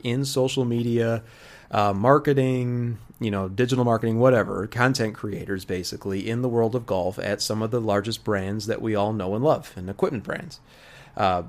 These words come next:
is, is what I mean by that. And so we've had, um, I would say we've probably had eight or nine up there already, and as, at the time of this recording.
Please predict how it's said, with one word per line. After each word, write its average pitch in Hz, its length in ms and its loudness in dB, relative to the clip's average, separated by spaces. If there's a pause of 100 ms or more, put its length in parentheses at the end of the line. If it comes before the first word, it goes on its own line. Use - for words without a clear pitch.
is, 85 180 -10
is 95 160 -4
what 92 160 -4
I 82 60 -8
mean 87 180 -6
by 95 140 -6
that. 87 280 -4 (460)
And 113 160 -4
so 123 140 4
we've 120 160 0
had, 160 420 0
um, 311 460 -4 (580)
I 320 80 2
would 359 160 4
say 143 160 6
we've 120 160 0
probably 110 360 4
had 104 280 -2 (100)
eight 135 360 4
or 131 100 4
nine 127 840 0 (140)
up 135 220 0
there 147 200 4
already, 135 520 4
and 110 200 -2
as, 107 300 0
at 113 220 -8
the - 80 -18
time 110 240 2
of 98 60 -4
this 104 160 -8
recording. 120 480 -2